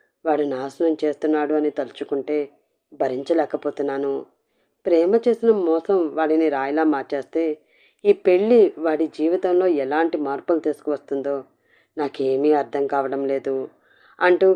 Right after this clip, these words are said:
కన్నీళ్లు పెట్టుకుంది వనజ. ఆమెను దగ్గరికి తీసుకుని, "ఏదో ఒక చిన్న సంఘటన జరిగింది అని తమ జీవితాన్ని అక్కడే వదిలేస్తే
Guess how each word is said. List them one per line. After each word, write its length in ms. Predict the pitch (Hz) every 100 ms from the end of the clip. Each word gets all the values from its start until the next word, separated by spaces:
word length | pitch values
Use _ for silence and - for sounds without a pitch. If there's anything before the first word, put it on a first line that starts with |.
| 185
కన్నీళ్లు 360 | - 143 143 156
పెట్టుకుంది 720 | 156 156 151 156 147 147 135 -
వనజ. 420 | 143 135 135 131 139 131 127 127 - _ _ _ _
ఆమెను 300 | 175 180 175
దగ్గరికి 460 | 156 147 135 190 208
తీసుకుని, 640 | 180 160 - 180 202 180 - _ _ _ _ _
"ఏదో 640 | 147 135 156 220 254 247 -
ఒక 160 | 175 175
చిన్న 580 | 208 - 175 165 196 226
సంఘటన 600 | 226 185 175 185 202 196
జరిగింది 500 | 170 156 160 160 156
అని 380 | 147 156 170 156 _ _ _ _ -
తమ 140 | 170
జీవితాన్ని 600 | 160 165 165 190 196 196
అక్కడే 400 | 165 151 - 175
వదిలేస్తే 720 | 190 160 156 151 - 175 175